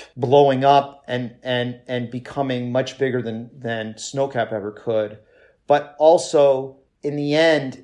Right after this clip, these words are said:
it ended up utilizing some of the technology we built at Snowcap. So eventually,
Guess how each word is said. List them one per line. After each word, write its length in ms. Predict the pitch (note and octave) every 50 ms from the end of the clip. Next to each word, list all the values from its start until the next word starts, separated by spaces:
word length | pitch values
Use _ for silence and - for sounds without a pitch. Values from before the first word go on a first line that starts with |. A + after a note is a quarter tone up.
| _ -
it 180 | C#3 B2+ B2+ -
ended 260 | C3+ C#3+ D3 C3+ B2+
up 140 | C#3+ A#2+ A2 A#2
utilizing 580 | A2+ C#3+ D#3 D3+ D3+ C#3 C3 B2 A#2+ B2 A#2+
some 180 | A#2 - B2+ A#2+
of 60 | A#2
the 60 | A#2
technology 600 | A#2 - A#2+ A2+ A#2 B2 B2+ B2+ B2+ A#2+ - A#2
we 160 | G#2+ G#2 G#2+ G2
built 380 | G2+ - C3 C3 C3 C3 -
at 100 | G#2+ F#2+
Snowcap. 680 | - - - G#2 F#2 F#2 - - F#2+ F#2 - - - _ _ _ _ _ _ _ _ _ _ _ _
So 540 | - - - - D3 C#3+ C3+ C3+ C3+ - -
eventually, 1200 | - C3+ B2 A#2 - C#3 C#3+ D3 D3 D3+ - - C#3+ C3+ C3+ C3 B2+ B2+ B2 A#2+ A#2+ A#2+ -